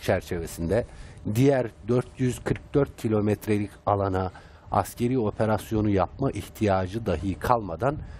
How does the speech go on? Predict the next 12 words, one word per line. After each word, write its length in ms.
e, 280
çekilmek 500
mecburiyetinde 680
bırakıldı. 480
Ağır 220
silahların 600
toplanması 840
bu 100
anlaşmayla 880
çerçeveye 640
bağlanmış. 380
Amerikalılar 760